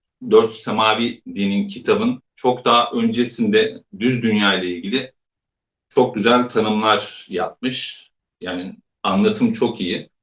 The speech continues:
İnternet üzerinden bulup bu konuyu araştırmayı sevenler inceleyebilir, tanımları araştırabilir. Böyle bir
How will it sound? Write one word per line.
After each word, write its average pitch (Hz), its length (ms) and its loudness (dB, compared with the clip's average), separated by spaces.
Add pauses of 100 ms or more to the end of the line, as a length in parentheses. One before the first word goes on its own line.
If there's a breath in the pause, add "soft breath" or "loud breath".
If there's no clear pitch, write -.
(120)
İnternet 113 560 4
üzerinden 107 640 0
bulup 110 340 -2 (460)
bu 101 120 -6
konuyu 104 280 4
araştırmayı 92 680 0
sevenler 92 680 -2 (320)
inceleyebilir, 110 1000 2 (220)
tanımları 98 540 0
araştırabilir. 98 800 -2 (460)
Böyle 117 260 4
bir - 180 0